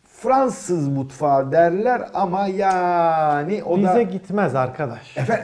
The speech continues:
Speaker 1: efendim bak.
Speaker 2: Bize gitmez abi.
Speaker 1: Yavrucuğum, bize gidip gitmesinde
Speaker 2: Bak ben dünyada üç tane mu-, mutfak sayayım mı? Bir, Mardin.
Speaker 1: O Türkiye'den
Speaker 2: İki,
Speaker 1: bahsediyorsun.
Speaker 2: Urfa.
Speaker 1: Yahu Türkiye'de.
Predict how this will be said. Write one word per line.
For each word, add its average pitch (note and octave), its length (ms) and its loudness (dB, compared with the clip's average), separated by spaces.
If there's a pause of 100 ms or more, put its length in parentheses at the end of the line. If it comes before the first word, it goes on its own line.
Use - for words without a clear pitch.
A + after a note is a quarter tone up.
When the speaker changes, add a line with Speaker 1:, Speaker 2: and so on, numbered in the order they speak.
Speaker 1:
efendim G#3 340 0
bak. C3+ 180 -6
Speaker 2:
Bize G3 220 -2
gitmez D3+ 520 -8
abi. - 80 -14 (300)
Speaker 1:
Yavrucuğum, G#2 500 -2 (220)
bize G#2 260 -4
gidip B2+ 360 -4
gitmesinde C3+ 400 -10 (120)
Speaker 2:
Bak D3 100 -10
ben B3 280 -2
dünyada A3+ 440 -2
üç A3 220 -4
tane A3 220 2
mu-, G#3+ 340 -4
mutfak F#3+ 520 -4
sayayım G3+ 320 -4
mı? C#3 140 -4
Bir, F#3 340 4 (120)
Mardin. D3 420 -2 (720)
Speaker 1:
O G#3+ 180 2
Türkiye'den B3+ 560 2
Speaker 2:
İki, G3 80 0
Speaker 1:
bahsediyorsun. A2+ 580 -4 (480)
Speaker 2:
Urfa. D#3+ 520 -2 (840)
Speaker 1:
Yahu A2+ 300 -2
Türkiye'de. A#2 580 -6